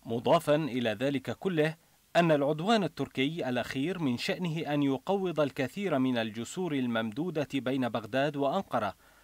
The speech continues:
خاصة أن حجم التبادل التجاري بين البلدين كبير جداً،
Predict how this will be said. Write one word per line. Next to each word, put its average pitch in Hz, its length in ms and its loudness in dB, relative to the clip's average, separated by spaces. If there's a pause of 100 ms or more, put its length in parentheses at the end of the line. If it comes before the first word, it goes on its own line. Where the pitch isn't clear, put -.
(120)
خاصة 214 440 4
أن 104 360 2
حجم 135 340 -2
التبادل 127 500 -2
التجاري 117 720 -4
بين 131 280 0
البلدين 117 720 -4
كبير 139 560 -4
جداً، 113 600 -4